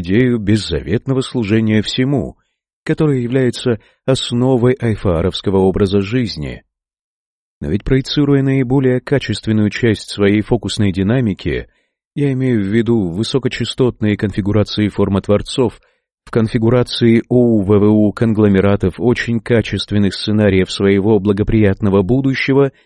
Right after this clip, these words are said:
можно и не выдержать такого напряжения в силу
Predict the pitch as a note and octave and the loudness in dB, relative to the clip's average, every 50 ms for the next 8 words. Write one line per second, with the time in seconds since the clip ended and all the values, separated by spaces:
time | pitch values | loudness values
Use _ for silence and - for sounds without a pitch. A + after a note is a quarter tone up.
0 | _ _ _ _ _ _ - - D2+ C#2 D2 F#2 G2 A#2 A#2 A#2 A#2 A#2 G#2 G2+ | _ _ _ _ _ _ -12 -8 -6 -4 -4 -2 0 2 2 4 4 2 2 2
1 | B2 C#3 D3 C#3 A#2+ C3 C3 A#2 - C3 - - C#3 B2 A#2+ A#2+ A2+ - - C3 | 0 0 -2 -2 0 -2 -2 0 0 -2 0 0 0 2 2 0 0 0 0 0
2 | A#2+ A#2+ C3 A#2+ G2 E2 E2 E2+ F2 F2 E2+ - - A#2+ A#2 A2+ A#2 A2+ G2+ | 0 2 0 0 2 0 0 0 -2 -2 -4 -4 -4 -2 -2 0 0 0 -2